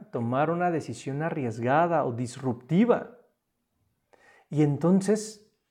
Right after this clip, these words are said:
pues tal vez me detengo porque, porque es que puedo hacer el ridículo.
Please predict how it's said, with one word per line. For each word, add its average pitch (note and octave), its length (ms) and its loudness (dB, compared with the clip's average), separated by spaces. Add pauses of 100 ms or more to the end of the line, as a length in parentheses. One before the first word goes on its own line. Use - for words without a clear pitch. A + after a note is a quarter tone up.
(880)
pues A#2 140 -12
tal A2 140 -6
vez B2 120 -2
me F3 120 4
detengo F3+ 460 4
porque, D3+ 600 -2 (680)
porque A#2+ 260 -6
es - 60 -10
que F#3 100 -4
puedo A#3 200 2
hacer F3+ 220 0
el C#3 60 -4
ridículo. C#3 600 -4